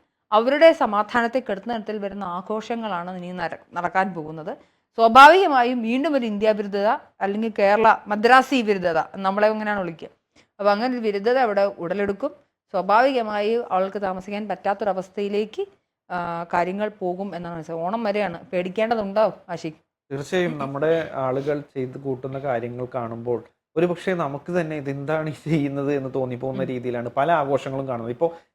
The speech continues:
Speaker 2: കേരളത്തിൽ തന്നെ എടുത്ത് നോക്കുകയാണെങ്കിൽ പല സ്ഥലത്തും ആഘോഷങ്ങൾ അതിരുവിട്ട് നമ്മൾ കാണുന്നുണ്ട്. നമ്മളൊക്കെ അഭിമാനത്തോടു കൂടി അല്ലെങ്കിൽ കുറച്ച് അഹങ്കാരത്തോടു കൂടി പറയുന്ന ഒരു കാര്യമാണ് എവിടെ ചെന്നാലും അവിടെ ഒരു മലയാളി ഉണ്ടാവും
Speaker 1: ഉം.
Speaker 2: എന്നുള്ളത്.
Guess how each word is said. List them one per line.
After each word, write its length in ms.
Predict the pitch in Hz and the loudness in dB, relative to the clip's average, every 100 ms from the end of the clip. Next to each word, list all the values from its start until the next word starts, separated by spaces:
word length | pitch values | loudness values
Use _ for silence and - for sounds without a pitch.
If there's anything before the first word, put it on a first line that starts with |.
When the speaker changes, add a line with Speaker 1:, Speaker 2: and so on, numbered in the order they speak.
| _ | _
Speaker 2:
കേരളത്തിൽ 600 | 151 156 170 190 214 208 | 4 6 4 2 0 0
തന്നെ 140 | 190 165 | 2 2
എടുത്ത് 220 | 156 151 | 0 -4
നോക്കുകയാണെങ്കിൽ 680 | 143 - 135 135 123 120 120 | -8 -6 -4 -2 -4 -6 -6
പല 140 | 151 165 | -4 -4
സ്ഥലത്തും 460 | 165 156 139 147 | 0 -2 -2 -2
ആഘോഷങ്ങൾ 600 | 139 131 143 135 151 151 | 0 0 0 -4 -4 -2
അതിരുവിട്ട് 480 | 139 131 151 160 147 | -2 0 0 0 0
നമ്മൾ 240 | 139 131 123 | -4 -4 -4
കാണുന്നുണ്ട്. 400 | 117 113 110 95 95 _ _ | -6 -6 -8 -12 -14 _ _
നമ്മളൊക്കെ 320 | 170 202 214 214 | 0 0 2 0
അഭിമാനത്തോടു 640 | 165 160 160 160 165 170 | 0 0 0 0 2 2
കൂടി 180 | 175 160 | 4 4
അല്ലെങ്കിൽ 240 | 156 156 | 2 0
കുറച്ച് 220 | 151 - | -4 0
അഹങ്കാരത്തോടു 640 | 147 143 139 143 151 156 156 | -2 0 0 0 2 0 0
കൂടി 180 | 151 143 | -2 0
പറയുന്ന 260 | 139 131 | 0 0
ഒരു 100 | 135 | -2
കാര്യമാണ് 380 | 131 123 123 120 | 0 0 -2 -4
എവിടെ 180 | 123 131 | -2 -2
ചെന്നാലും 380 | 170 156 143 139 | -2 -4 -2 -2
അവിടെ 140 | 131 | -2
ഒരു 80 | 127 | -4
മലയാളി 400 | 127 117 113 120 | -4 0 2 2
ഉണ്ടാവും 260 | 117 107 107 | 0 -2 -2
Speaker 1:
ഉം. 60 | |
Speaker 2:
എന്നുള്ളത്. 360 | 101 95 95 | -6 -10 -12